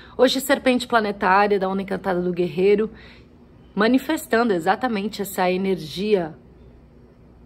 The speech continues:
vital da existência no seu corpo, essa energia sexual,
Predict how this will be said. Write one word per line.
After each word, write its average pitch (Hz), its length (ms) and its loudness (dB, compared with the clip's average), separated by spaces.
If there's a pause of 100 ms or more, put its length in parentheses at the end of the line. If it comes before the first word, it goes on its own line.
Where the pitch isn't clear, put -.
(200)
vital 180 800 -2
da 175 160 0
existência 185 640 -6
no 180 80 -6
seu 180 200 -8
corpo, 180 360 -4
essa - 120 -10
energia 196 440 -2
sexual, 202 960 0